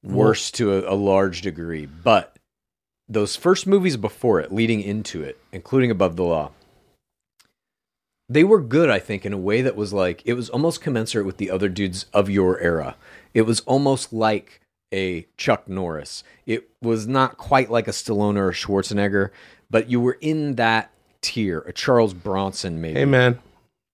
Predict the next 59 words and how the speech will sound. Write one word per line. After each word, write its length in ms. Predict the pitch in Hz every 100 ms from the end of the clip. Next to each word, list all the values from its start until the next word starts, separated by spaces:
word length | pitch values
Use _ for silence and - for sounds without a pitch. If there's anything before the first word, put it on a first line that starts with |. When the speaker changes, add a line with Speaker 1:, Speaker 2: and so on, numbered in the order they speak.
| _ -
Speaker 1:
listen. 360 | 131 - 107 - _ _ _ _ _ -
Speaker 2:
Yeah. 180 | 95 80 _ _ _ _ _ _
Speaker 1:
The, 400 | - 123 120 120 - _ _ _ -
the 340 | 127 123 123 - -
episode 480 | 131 139 - 147
is 120 | 131 110
gonna 160 | 127
end 220 | 117 117 123
at 100 | 107
some 200 | 123 107
point, 340 | - 110 107 -
and 140 | 113
it 100 | 107 -
said 220 | 127 113
you, 160 | 113 120
we 140 | 120
have 120 | 113 -
to 80 | 107
finish 380 | - 123 120 117
our 100 | 113
joints 320 | 107 113 101
by 160 | -
the 140 | 107 110
end 140 | 110
of 60 | 107
the 80 | 110
Speaker 2:
There's 140 | 175
Speaker 1:
episode. 80 | 190 208
Speaker 2:
no 20 |
way 160 | 196 170
I 40 |
can 160 | - 160
do 140 | 190
that. 240 | 123 78 - _ _ _ _ _ _ _
How 120 | 190
long 100 | 185
have 80 | 175
we 100 | 175
been 140 | 165
going? 320 | 160 180 90 73 _ _
Speaker 1:
I 120 | -
don't 120 | 131 123
know, 160 | 117
like, 260 | 113 107 - _ _ -
uh, 320 | 104 101 98 -
probably 280 | - 117 110
ten 200 | 107 -
Speaker 2:
There's 120 | 120 113 120
Speaker 1:
or 40 |
Speaker 2:
no 100 | 120
way 140 | 117 113
Speaker 1:
fifteen 60 |
Speaker 2:
I 60 | 104
can 120 | 117
Speaker 1:
minutes 200 | 131 90
Speaker 2:
do 80 | 82
Speaker 1:
by 80 | 110
Speaker 2:
this. 100 | 110
Speaker 1:
now. 260 | 127 120